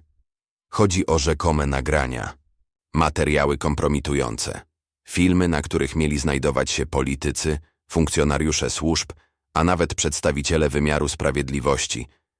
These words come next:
w sytuacjach, które mogłyby zniszczyć ich kariery, a może nawet życie. Według niektórych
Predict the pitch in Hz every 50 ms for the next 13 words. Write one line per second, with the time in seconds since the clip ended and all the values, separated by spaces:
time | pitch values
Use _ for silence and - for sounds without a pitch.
0 | _ _ - - - 82 76 73 73 76 78 - - 73 71 71 - - - 85
1 | 76 73 71 71 73 67 69 69 64 69 69 65 80 85 85 - - 76 67 -
2 | 67 67 - - 71 64 62 69 73 73 67 65 64 64 - _ _ _ _ _
3 | _ - 76 76 76 76 80 73 78 71 65 62 60 67 67 65 69 78 76 67
4 | - - 50 50 - - _ _ _ _ _ _ _ _ _ _ _ _ _ _
5 | _ - 85 85 78 76 73 69 - 80 78 73 - - - 76 65 62 65 65
6 | - -